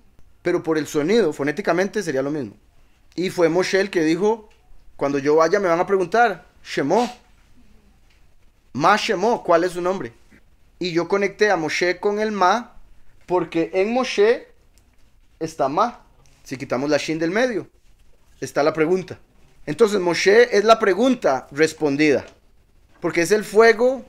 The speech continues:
del conocimiento respondiendo el qué, el Ma. ¿Estamos? Por eso él preguntó Shemo.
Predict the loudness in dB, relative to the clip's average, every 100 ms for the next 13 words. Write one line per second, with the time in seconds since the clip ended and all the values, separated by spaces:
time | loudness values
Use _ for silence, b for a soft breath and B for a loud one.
0 | -6 -6 -2 -2 -2 0 2 2 0 -6
1 | -10 -12 _ _ _ _ _ _ _ _
2 | -4 -4 -2 0 0 0 -2 0 -2 -2
3 | -2 -4 -2 -4 -8 _ _ _ -20 -20
4 | _ _ -20 -20 -20 -4 0 0 -4 -14
5 | -10 -4 -2 -2 -2 0 0 0 -2 0
6 | -4 -4 -8